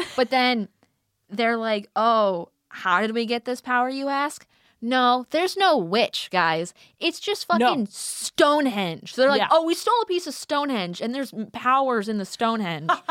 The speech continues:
Speaker 1: And,
Speaker 2: I forgot about the Stonehenge.
Speaker 1: and he's just gonna, it's just, it's power, and it's gonna,
Speaker 2: Yeah.
Speaker 1: it's, it's, it's gonna make people's heads explode. I don't
Speaker 2: Yeah.
Speaker 1: know. I don't know. It's gonna,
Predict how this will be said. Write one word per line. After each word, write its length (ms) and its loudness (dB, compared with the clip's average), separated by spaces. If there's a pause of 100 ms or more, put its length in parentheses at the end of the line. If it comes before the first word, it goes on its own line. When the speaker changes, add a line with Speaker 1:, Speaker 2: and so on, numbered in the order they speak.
(520)
Speaker 1:
And, 640 2
Speaker 2:
I 40 -4
forgot 160 -8
about 300 -6
the 200 -20 (400)
Stonehenge. 240 0
Speaker 1:
and 380 0 (300)
he's 300 0
just 220 -4
gonna, 480 2
it's 260 -2
just, 300 -6
it's 140 -10
power, 440 2
and 240 0
it's 140 -8
gonna, 240 0
Speaker 2:
Yeah. 320 2
Speaker 1:
it's, 400 -20
it's, 340 -16
it's 220 -16
gonna 280 -2
make 220 -8
people's 220 -10
heads 160 0
explode. 400 -10
I 100 -2
don't 80 -2
Speaker 2:
Yeah. 140 0
Speaker 1:
know. 120 -6
I 100 -4
don't 100 0
know. 80 0
It's 100 -8
gonna, 180 -4